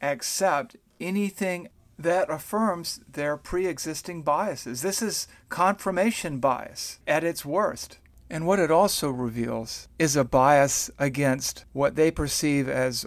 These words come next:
Western white culture, particularly Christianity, which is listed as a primary oppressor groups of people of color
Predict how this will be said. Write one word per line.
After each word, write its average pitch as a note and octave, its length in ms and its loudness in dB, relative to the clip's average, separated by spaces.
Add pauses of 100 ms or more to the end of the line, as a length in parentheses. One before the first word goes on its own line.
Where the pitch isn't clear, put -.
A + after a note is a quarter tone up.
(100)
Western C#3 720 2
white C3 360 2
culture, D#3 560 2
particularly E3 760 0
Christianity, D#3+ 880 -2
which C3+ 260 -2
is B2+ 180 -4
listed C#3 540 0
as B2+ 240 2
a B2 80 0
primary C#3 600 2
oppressor C3+ 540 0
groups C3 460 -4
of G#2+ 160 -6
people B2+ 400 -4
of A#2 200 -6
color B2+ 460 2